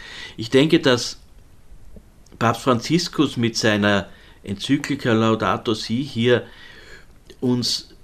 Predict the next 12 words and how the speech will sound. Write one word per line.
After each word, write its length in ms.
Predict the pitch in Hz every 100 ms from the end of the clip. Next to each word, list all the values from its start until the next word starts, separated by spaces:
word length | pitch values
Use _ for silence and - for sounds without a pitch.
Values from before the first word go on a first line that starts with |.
| -
Weisungen 640 | 104 95 113 160 147 123
gegeben 320 | 110 120 120 123
hat, 180 | 113
die 120 | 120 107
wir 80 |
noch 160 | 107 104
lange 220 | 101 107
nicht 180 | 107 98
ausgeschöpft 640 | 90 - - - - - 85
haben. 280 | 80 82 - - - - - - - - - - - - - - - -
Es 200 | 101 -
ist 500 | 123 254 - -